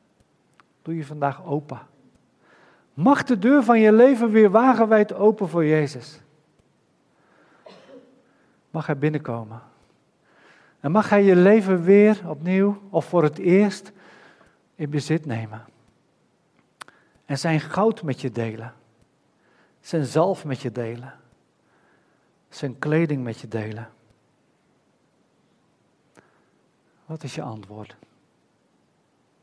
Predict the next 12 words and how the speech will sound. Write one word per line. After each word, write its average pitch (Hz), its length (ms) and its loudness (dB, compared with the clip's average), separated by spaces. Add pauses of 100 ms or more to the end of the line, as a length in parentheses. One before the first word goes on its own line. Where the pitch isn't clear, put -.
(380)
op - 180 -20
deze 139 500 -6 (760)
uitnodiging 131 800 -8 (960)
van 127 200 -10
Jezus? 113 560 -14 (2250)
Hij - 140 -14
kijkt 143 300 -6
je 170 80 -12
aan. 117 240 -14 (1500)
En 127 100 -14
hij 131 100 -4
vraagt, 147 400 -6